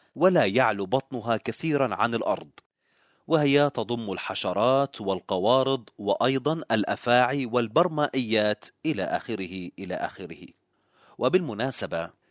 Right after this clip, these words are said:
فإن هذه الحيوانات يشار إليها في سفر اللاويين الأصحاح الحادي عشر والعدد التاسع والعشرين: "وهذا هو النجس لكم من الدبيب الذي يدب على الأرض،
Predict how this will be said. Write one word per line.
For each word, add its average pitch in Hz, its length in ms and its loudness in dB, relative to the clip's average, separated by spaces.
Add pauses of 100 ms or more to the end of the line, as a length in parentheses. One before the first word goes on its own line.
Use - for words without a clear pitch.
(100)
فإن 143 280 2
هذه 151 420 2
الحيوانات 104 880 -2 (160)
يشار 143 640 0
إليها 104 400 0
في 98 220 -10
سفر - 300 -6
اللاويين 101 720 -2 (180)
الأصحاح - 480 -2
الحادي 90 380 -4
عشر 139 380 -2 (280)
والعدد 117 520 0
التاسع 117 460 -2
والعشرين: 98 640 -6 (760)
"وهذا 143 560 4
هو 135 300 0
النجس 123 520 -4
لكم 139 420 0
من 127 240 -2
الدبيب 110 640 0 (160)
الذي 147 480 2
يدب 117 420 0
على 107 380 0
الأرض، 113 400 0